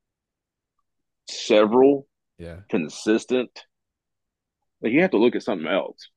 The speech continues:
Speaker 1: You can't just say this is random at this point.
Speaker 2: No, and there's a, a music video. Well, I say music video. There is a song too, um, <laughs> with Eminem. It's something new.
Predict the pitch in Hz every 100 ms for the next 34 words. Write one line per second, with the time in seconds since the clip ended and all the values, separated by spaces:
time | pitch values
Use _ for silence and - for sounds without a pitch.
0 | - 104 160 123 - 117 95 95 92 82
1 | 82 78 69 69 - 80 - 65 64 -
2 | _ _ _ _ _ _ _ _ - 120
3 | 127 117 110 135 131 131 _ - 123 156
4 | 165 143 120 110 104 - 98 101 110 127
5 | 120 98 101 101 98 95 92 101 _ _
6 | _ _ _ _ _ _ _ _ _ 113
7 | 92 117 - - 101 95 92 87 90 98
8 | _ _ _ _ _ _ 113 98 95 95
9 | 104 101 95 95 - - 85 98 _ _
10 | _ _ 98 101 95 90 - - _ _
11 | _ _ _ - 131 139 139 107 110 151
12 | 101 107 _ _ _ _ - 170 170 143
13 | 117 110 120 135 90 87